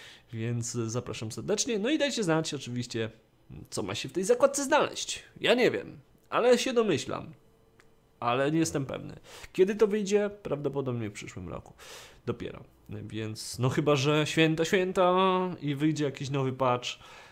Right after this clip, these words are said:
i będzie ciekawie. Jeżeli chodzi o Variana, wczoraj grałem z Angelą, e, po streamie, chwilę jeszcze, chyba z dwa czy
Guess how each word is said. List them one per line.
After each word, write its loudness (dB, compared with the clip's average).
i -6
będzie -8
ciekawie. -8
Jeżeli 2
chodzi 2
o 6
Variana, 2
wczoraj 0
grałem 0
z -2
Angelą, -2
e, -2
po -4
streamie, -6
chwilę -2
jeszcze, -4
chyba -8
z -8
dwa -4
czy -12